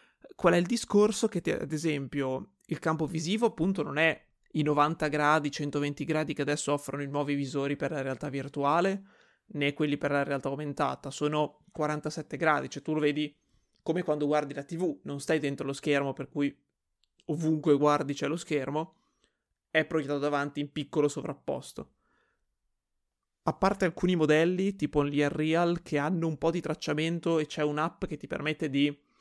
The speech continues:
diciamo, fissare virtualmente, crearti come un'interfaccia virtuale in cui tipo dici, ok, lo schermo lo tengo fisso qua, per cui se giro la testa non lo vedo più, se la rigiro lo vedo di nuovo. Gli altri invece è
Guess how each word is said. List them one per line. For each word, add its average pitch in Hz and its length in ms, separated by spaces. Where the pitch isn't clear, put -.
diciamo, 147 560
fissare 170 560
virtualmente, 147 640
crearti 147 340
come 147 200
un'interfaccia 143 960
virtuale 151 840
in 147 120
cui 156 140
tipo 165 200
dici, 147 320
ok, 147 440
lo 151 160
schermo 214 480
lo 180 80
tengo 147 260
fisso 180 320
qua, 180 340
per 160 140
cui 165 140
se 151 100
giro 156 220
la 156 100
testa 170 300
non 147 80
lo 151 100
vedo 202 220
più, 180 280
se - 200
la 156 100
rigiro 156 400
lo 147 80
vedo 139 220
di 135 100
nuovo. 135 540
Gli - 160
altri 151 260
invece 143 320
è 139 300